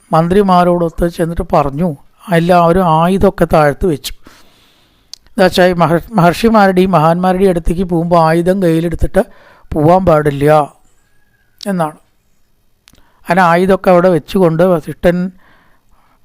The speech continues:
ഭരദ്വാജൻ്റെ അടുത്ത് ചെന്ന് കണ്ടു. അപ്പോൾ ഭരദ്വാജ മഹർഷി പറഞ്ഞു, "വസിഷ്ഠൻ വന്നിട്ടുണ്ട്,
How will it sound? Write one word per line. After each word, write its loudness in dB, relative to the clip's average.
ഭരദ്വാജൻ്റെ 2
അടുത്ത് 0
ചെന്ന് -2
കണ്ടു. -2
അപ്പോൾ -12
ഭരദ്വാജ 0
മഹർഷി -2
പറഞ്ഞു, -2
"വസിഷ്ഠൻ -2
വന്നിട്ടുണ്ട്, 0